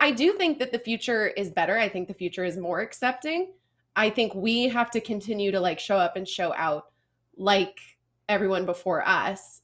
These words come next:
um, to, like, you know, to prove that, one, like, the industry is evolving, but it only continues to evolve as long as we're putting in the work. We can't get complacent, which is unfortunate. Like, I would love to just, like, stroll up, like, some of the dudes in the industry and,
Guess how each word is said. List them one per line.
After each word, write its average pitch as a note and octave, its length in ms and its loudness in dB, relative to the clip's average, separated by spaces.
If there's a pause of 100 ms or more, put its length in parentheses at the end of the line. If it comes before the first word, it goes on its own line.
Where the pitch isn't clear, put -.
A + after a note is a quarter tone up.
(160)
um, F3+ 480 -4 (340)
to, C#4 140 2
like, A#3 200 2
you E4+ 120 0
know, A3+ 180 2
to C#4 160 -8
prove F4 360 -2
that, A#3 120 2
one, C#4 240 2
like, B3 200 -2
the G#3+ 220 0
industry B3+ 380 -2
is G#3 80 -4
evolving, F#3 600 -2 (360)
but G#3+ 80 4
it A3+ 120 6
only C4 280 2
continues A#3 500 -4
to A3 120 -2
evolve F#3+ 240 4
as F#3+ 120 -2
long F3+ 180 0
as F3+ 80 -6
we're F3 100 -2
putting F3+ 240 -6
in E3 100 -4
the D3 60 -6
work. A#2 400 -6
We G3+ 140 -4
can't G3 260 -6
get - 100 -8
complacent, D#3+ 600 -10 (460)
which F#4 140 2
is F#4+ 120 6
unfortunate. E4+ 760 4
Like, B3 200 2
I D4+ 180 8
would B3 140 6
love C#4 300 6
to D4 120 0
just, A#3+ 240 0
like, A#3 200 4
stroll C4 520 6
up, A#3 260 8
like, A3+ 240 4
some B3 240 0
of B3 60 -2
the A3+ 80 2
dudes A#3 480 0
in G#3+ 80 0
the G3 100 0
industry G3 520 -2
and, F#3 160 -2